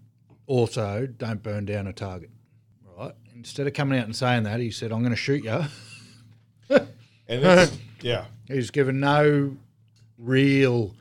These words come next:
Speaker 1: conciliatory comments about what happened. There's no real admission that there might be an issue there. No, not real. Like, he said, "I'm sorry for the family and this is a horrible thing that's happened," but no,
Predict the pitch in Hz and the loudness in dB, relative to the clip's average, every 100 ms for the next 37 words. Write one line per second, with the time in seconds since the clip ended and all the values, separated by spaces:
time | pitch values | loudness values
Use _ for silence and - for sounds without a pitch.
0 | - - - - - - - - _ _ | -20 -20 -20 -20 -20 -20 -20 -20 _ _
1 | _ - 131 117 - 123 117 123 110 104 | _ -8 -6 -4 -4 -4 -4 -6 -6 -6
2 | - _ _ _ _ 127 120 113 107 110 | -12 _ _ _ _ -4 -2 -4 -6 -6
3 | 113 110 - _ _ _ - 107 107 107 | -6 -6 -12 _ _ _ -12 -8 -8 -6
4 | 131 147 120 107 120 127 120 113 123 131 | -6 -6 -6 -4 -2 0 0 0 0 2
5 | 123 113 120 113 120 113 110 107 113 110 | 0 0 -2 -2 -4 -6 -6 -6 -6 -6
6 | 98 104 107 107 - 110 135 165 104 143 | -8 -12 -10 -10 -10 -10 -8 -8 -10 -8
7 | - 101 117 107 95 98 104 101 117 104 | -10 -8 -8 -8 -8 -10 -12 -10 -10 -6
8 | 131 123 107 113 107 101 - 110 - 104 | -2 -2 -2 -6 -8 -10 -10 -10 -10 -14
9 | - 107 107 107 101 98 - - - - | -10 -10 -8 -8 -10 -12 -14 -20 -20 -20
10 | - - 110 - 101 92 110 101 101 - | -20 -14 -12 -8 -8 -4 -2 -4 -8 -10
11 | 107 104 - 101 104 104 113 113 113 110 | -8 -8 -10 -12 -10 -10 -10 -6 -4 -2
12 | 107 | -2